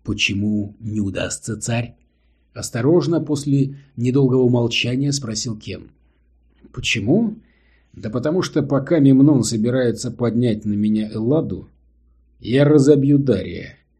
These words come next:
Мне только что донесли, что персы уже недалеко, значит, и победа наша близка. А когда Азия будет в моих руках, кто сможет мне противиться?» «Проклятый Мемнон», думал Александр.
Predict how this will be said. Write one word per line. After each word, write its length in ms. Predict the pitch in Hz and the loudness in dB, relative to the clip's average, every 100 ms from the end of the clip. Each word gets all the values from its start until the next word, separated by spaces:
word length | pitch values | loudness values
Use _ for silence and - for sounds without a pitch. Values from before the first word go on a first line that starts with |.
| _ _ _ _ | _ _ _ _
Мне 300 | 101 107 143 | -6 2 2
только 260 | 151 143 143 | 4 2 0
что 160 | 143 | 0
донесли, 460 | 127 127 131 165 165 | 4 4 4 2 0
что 220 | - 123 | 0 -4
персы 380 | 107 151 - 131 | -2 -4 -4 -4
уже 240 | 120 120 | -4 0
недалеко, 640 | 120 117 120 127 113 90 92 | 0 0 0 0 -2 -10 -6
значит, 360 | 123 120 131 - | -4 -2 -2 -2
и 40 | |
победа 440 | 135 135 117 - 107 | -2 -2 -2 -2 -4
наша 340 | 101 - 98 | -6 -8 -14
близка. 640 | 90 95 95 - 90 - _ _ _ _ - | -12 -10 -10 -12 -16 -18 _ _ _ _ -14
А 80 | - | -6
когда 260 | 110 127 | -4 0
Азия 260 | 131 117 110 | 2 2 2
будет 260 | 113 107 | 0 -4
в 60 | 104 | -2
моих 260 | 117 107 127 | -2 -2 -4
руках, 600 | 117 - 170 - - _ | -6 -6 -6 -6 -14 _
кто 300 | _ 135 127 | _ -4 -4
сможет 580 | - 113 120 101 101 - _ _ _ _ | -2 -2 -2 -4 -8 -12 _ _ _ _
мне 340 | 107 95 101 107 | -10 -6 -4 -6
противиться?» 920 | - 104 95 - 95 92 - 98 98 _ _ _ _ _ _ _ _ _ _ _ _ _ _ _ | -6 -6 -6 -6 -8 -8 -14 -14 -16 _ _ _ _ _ _ _ _ _ _ _ _ _ _ _
«Проклятый 920 | - 98 82 - - 92 107 - 113 113 | -10 -6 -6 -8 -14 -10 -10 -12 -12 -8
Мемнон», 680 | 117 117 104 85 90 - _ _ _ _ _ _ _ - | -6 -6 -6 -8 -10 -14 _ _ _ _ _ _ _ -16
думал 580 | 98 107 107 107 117 127 | -10 -4 -2 -2 -4 -6
Александр. 640 | 107 104 101 92 95 | -6 -6 -10 -12 -16